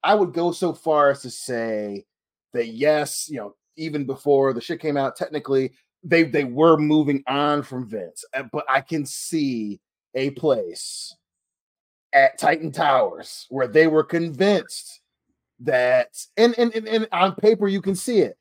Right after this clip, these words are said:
that Rock Roman was the money event, that they were just going to have Cody do something else. And especially after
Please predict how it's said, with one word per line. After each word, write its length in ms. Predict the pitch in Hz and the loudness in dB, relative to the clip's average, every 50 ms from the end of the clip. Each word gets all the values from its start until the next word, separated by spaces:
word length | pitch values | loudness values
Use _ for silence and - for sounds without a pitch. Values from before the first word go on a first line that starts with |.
| _ _ _ _ - | _ _ _ _ -4
that 160 | 156 143 131 117 | -4 -4 -4 -8
Rock 400 | 110 113 123 139 156 160 160 - | -6 -2 0 2 2 2 0 -4
Roman 560 | 143 135 147 147 147 143 143 139 139 135 131 123 | -2 0 2 2 4 2 0 0 -2 -4 -4 -2
was 340 | 131 139 139 139 139 117 | 0 2 2 2 2 0
the 100 | 123 135 | -6 -6
money 380 | 127 131 135 135 135 131 127 120 | -4 -2 -2 -2 -2 -2 -4 -6
event, 500 | 117 107 98 143 156 165 170 170 165 165 _ _ _ _ _ _ _ _ _ _ _ _ _ - | -6 -8 -2 2 4 4 4 4 0 -4 _ _ _ _ _ _ _ _ _ _ _ _ _ -20
that 100 | 127 - | -16 -6
they 120 | - 156 147 | -2 -2 -2
were 120 | 143 143 | -2 -2
just 320 | 135 - 156 147 147 - - | -4 -2 -2 -2 -2 -2 -6
going 380 | 143 135 139 143 139 139 135 135 - | -4 -4 -4 -4 -4 -6 -8 -8 -8
to 600 | 143 139 139 135 135 135 131 131 127 127 120 - _ _ _ _ _ _ - | -6 -4 -2 -2 -2 -2 -2 -2 -4 -4 -6 -10 _ _ _ _ _ _ 4
have 180 | 147 143 135 - | 4 4 4 4
Cody 240 | - 156 151 143 | 0 0 0 0
do 120 | 131 127 123 | 0 -6 -8
something 340 | - 131 127 117 113 123 147 | -8 -8 -10 -8 -6 -4 2
else. 560 | 185 214 208 208 214 208 - - - - _ _ _ _ _ _ _ _ _ _ - | 2 4 4 4 2 0 -6 -16 -18 -20 _ _ _ _ _ _ _ _ _ _ -6
And 460 | 139 139 143 143 139 139 139 139 131 - | -4 -2 0 0 0 -2 -4 -6 -8 -8
especially 680 | 123 117 - - - 170 165 156 - - 170 156 - | -8 -8 -8 -6 -4 -2 -2 -2 -2 -4 -4 -4 -2
after 800 | 147 147 151 151 143 _ - 160 156 147 143 147 147 143 139 _ | -2 -2 -2 -2 -4 _ -2 2 2 4 4 4 2 0 -2 _